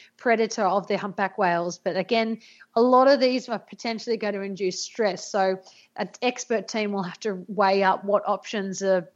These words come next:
potentially gonna be put on the table to see if it's worth inducing these kind of reactions to then have a favourable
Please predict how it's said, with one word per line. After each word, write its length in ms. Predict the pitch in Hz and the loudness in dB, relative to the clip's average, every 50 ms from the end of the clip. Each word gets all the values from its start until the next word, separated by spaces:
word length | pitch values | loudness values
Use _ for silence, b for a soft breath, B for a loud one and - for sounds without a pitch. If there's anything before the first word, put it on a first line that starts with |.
| - | -16
potentially 520 | - 190 - 220 202 - - - 202 196 190 | -12 -8 -6 -6 -6 -6 -6 -4 -2 -2 -2
gonna 200 | 190 190 185 180 | -2 -2 -2 -2
be 100 | 185 202 | -2 -4
put 220 | 196 - 240 208 | -2 -2 -2 0
on 100 | 208 196 | 0 0
the 80 | 196 190 | -2 -4
table 540 | - - 190 180 185 175 185 196 190 190 B B B B B B | -2 0 0 0 0 -2 -4 -4 -6 -6 B B B B B B
to 100 | - 226 | -6 -6
see 540 | - - 226 208 202 208 208 190 123 151 | -2 0 2 2 4 2 0 -2 -6 -8
if 100 | 208 - | -8 -6
it's 380 | - 220 - - - - - - 208 - _ - | -6 -8 -8 -8 -10 -10 -10 -10 -12 -14 _ -2
worth 480 | 208 226 226 240 262 302 294 - - | 0 2 4 4 4 2 2 0 -6
inducing 580 | - 254 226 208 214 226 214 208 - 226 202 190 | -6 -4 -4 -4 -4 -6 -6 -6 -6 -6 -6 -4
these 340 | 190 185 190 190 185 - - | -4 -4 -4 -4 -6 -10 -14
kind 260 | - - 214 196 190 | -10 -6 -6 -4 -4
of 160 | 185 175 - - - _ | -6 -6 -8 -14 -20 _
reactions 800 | - 202 208 196 190 190 190 - - - 262 254 254 269 262 - | -10 -4 0 0 0 0 0 -4 -10 -8 -8 -6 -6 -8 -8 -8
to 140 | - - 220 | -6 -6 -4
then 320 | 190 202 190 196 196 196 185 B B B B B B B | -2 0 -2 -2 -2 -6 -10 B B B B B B B
have 200 | - 220 202 185 | -2 -2 -2 0
a 160 | 190 190 190 | 0 0 -2
favourable 720 | 190 - - 208 196 196 185 214 196 - 202 190 185 170 175 | -2 0 0 0 0 0 -2 -4 -4 -2 -2 -4 -4 -4 -8